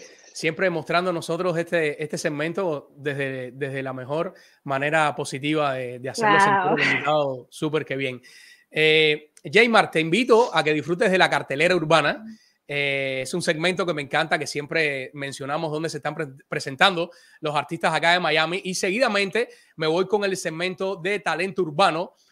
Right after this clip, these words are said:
Speaker 1: que hoy tengo a tres grandes artistas acá, tres grandes actores, eh, que están presentando una súper obra, que vamos a estar hablando de esto en unos minutitos. Así que después que se acabe este segmento de talento urbano, regresamos con Jaymar para seguir disfrutando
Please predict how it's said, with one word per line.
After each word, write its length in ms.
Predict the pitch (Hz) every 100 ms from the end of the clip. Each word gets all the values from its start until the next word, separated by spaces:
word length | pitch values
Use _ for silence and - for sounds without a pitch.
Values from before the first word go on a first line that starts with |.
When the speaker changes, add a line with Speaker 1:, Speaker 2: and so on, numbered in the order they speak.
| _
Speaker 1:
que 80 | -
hoy 140 | 170 170
tengo 420 | 196 202 208 208
a 180 | 156 147
tres 500 | 160 175 185 185 -
grandes 360 | 151 156 175 185
artistas 500 | 160 - 190 185 143
acá, 480 | 139 151 160 165 - _ _ _
tres 200 | - 156
grandes 300 | 151 170 170
actores, 720 | 160 135 190 165 147 165 - _
eh, 540 | 139 139 135 131 127
que 80 | 123
están 280 | 135 - 160
presentando 420 | 170 147 147 170
una 140 | 165 147
súper 420 | 180 180 175 -
obra, 420 | 185 180 160 175 - _ _ _
que 100 | 139
vamos 240 | 151 160
a 60 | 160
estar 260 | - 170
hablando 380 | 156 156 160 160
de 140 | 147
esto 280 | 160 - 190
en 140 | 143 143
unos 160 | 160
minutitos. 400 | 156 147 139 160 135
Así 220 | 127 170
que 200 | 185 190 _ _
después 240 | - 147 165
que 80 | 214
se 100 | 196
acabe 340 | 175 180 196
este 180 | 165 175
segmento 340 | 175 160 175 185
de 80 |
talento 280 | 147 151 170
urbano, 360 | 147 170 190 226 - _ _ - -
regresamos 640 | 160 160 160 196 202 208
con 200 | - 160
Jaymar 400 | 170 185 175 185
para 160 | 180 156
seguir 260 | 151 165
disfrutando 560 | 185 196 165 175 185 208